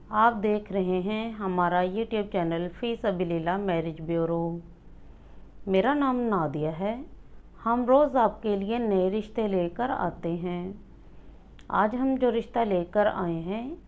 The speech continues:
वो फीमेल का है, जिसकी उम्र पच्चीस साल है। इसकी height जो है वो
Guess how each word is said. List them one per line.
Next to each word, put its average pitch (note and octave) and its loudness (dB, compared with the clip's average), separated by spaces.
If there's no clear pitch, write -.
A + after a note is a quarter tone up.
वो F#3+ 0
फीमेल E3 -2
का G3 0
है, A#3 -4
जिसकी C4 -2
उम्र G3+ 0
पच्चीस F3+ -2
साल F#3 2
है। G#3+ -2
इसकी A#3 -2
height G3+ 2
जो A#3+ 2
है G#3+ -2
वो G#3+ -2